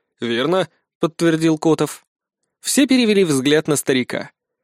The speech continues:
Тот улыбался польщённый таким вниманием. "Виктор Иванович, что скажете?" обратился к нему Прудковский.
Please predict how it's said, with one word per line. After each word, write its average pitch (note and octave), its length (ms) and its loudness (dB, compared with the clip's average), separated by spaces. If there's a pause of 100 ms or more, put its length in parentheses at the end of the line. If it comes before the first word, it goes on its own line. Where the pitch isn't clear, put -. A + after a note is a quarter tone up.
(180)
Тот D3+ 200 0
улыбался C#3 560 0
польщённый C#3 640 -2
таким C3 320 -6
вниманием. C3 720 -6 (760)
"Виктор D3 360 0
Иванович, C3+ 400 2
что - 240 0
скажете?" A#2+ 560 -4 (340)
обратился C3+ 540 -2
к - 80 -14
нему B2+ 200 -4
Прудковский. - 840 -6